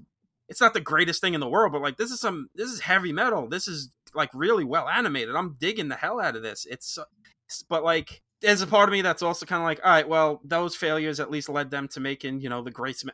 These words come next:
Great Mouse Detective." And I do, I grew up in the nineties, so I have more of an affinity towards Aladdin and The Lion King, but it, it's, it's still just like, ugh.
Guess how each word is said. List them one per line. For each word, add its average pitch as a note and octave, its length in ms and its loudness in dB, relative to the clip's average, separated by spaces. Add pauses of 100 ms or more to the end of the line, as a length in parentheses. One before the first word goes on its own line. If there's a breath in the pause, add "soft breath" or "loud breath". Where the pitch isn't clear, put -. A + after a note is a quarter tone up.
Great B2+ 200 -8
Mouse B2 220 -6
Detective." B2 580 -10
And A#2 320 -10 (120)
I B2+ 160 -4
do, C#3 240 -6 (120)
I C3 160 0
grew C#3 200 -2
up C3 100 -6
in B2 60 -8
the B2 40 -6
nineties, A#2+ 460 -6
so B2 100 -4
I B2 80 2
have C3 300 -4
more B2 200 -4
of B2+ 100 -8
an B2 60 -8
affinity A#2 440 -8
towards A2+ 360 -8
Aladdin A2+ 540 -4
and A2 160 -8
The A2+ 60 -8
Lion A#2 340 -6
King, A2 380 -12 (420 soft breath)
but C3 220 -2 (100)
it, C3+ 220 -4
it's, C3+ 360 -4
it's D3 200 -2
still E3+ 260 2
just - 260 -4
like, C#3 220 -6 (380)
ugh. G#2 360 -4